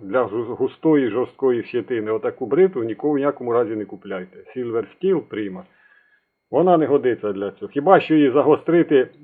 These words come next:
із трьома шарами ізоляційної стрічки і ганяти на добре підвісному рівні, такому замші, щоб шорсткий був.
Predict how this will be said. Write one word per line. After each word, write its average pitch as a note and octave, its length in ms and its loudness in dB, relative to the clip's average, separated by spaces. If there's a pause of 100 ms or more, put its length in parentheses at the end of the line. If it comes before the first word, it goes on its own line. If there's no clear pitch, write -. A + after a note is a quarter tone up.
(140)
із C3 100 -8
трьома D3 360 4
шарами C3+ 420 2
ізоляційної B2+ 600 -2
стрічки F#3 640 -6 (2250)
і F3 280 2
ганяти D#3 480 6
на C#3+ 140 4
добре C#3 300 4
підвісному B2+ 680 -2
рівні, D3+ 320 2
такому C3 840 -2
замші, B2 540 2
щоб A2+ 200 -10 (580)
шорсткий B2+ 520 -4
був. G#2 320 -8